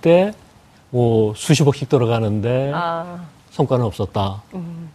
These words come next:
Speaker 1: 그 결국 국민의 세금 가지고서 그런 부담을 갖다 지게 한 거 아니냐.
Speaker 2: 네.
Speaker 1: 이런 것과 이제 같은 맥락이고요.
Speaker 2: 음.
Speaker 1: 그리고 지금 김인혜 교수님 말씀하신 그 대검 중수부 같은 경우에서 사실 조직 작았지 않습니까? 근데 그 위상은 굉장히 높았었거든요.
Speaker 2: 음.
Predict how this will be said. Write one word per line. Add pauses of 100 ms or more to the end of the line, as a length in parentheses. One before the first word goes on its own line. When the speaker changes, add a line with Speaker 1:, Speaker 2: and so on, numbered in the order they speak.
Speaker 1:
그
결국
국민의
세금
가지고서
그런
부담을
갖다
지게
한
거
아니냐.
Speaker 2:
네.
Speaker 1:
이런
것과
이제
같은
맥락이고요. (480)
Speaker 2:
음.
Speaker 1:
그리고
지금
김인혜
교수님
말씀하신
그
대검
중수부
같은
경우에서
사실
조직
작았지
않습니까? (420)
근데
그
위상은
굉장히
높았었거든요.
Speaker 2:
음.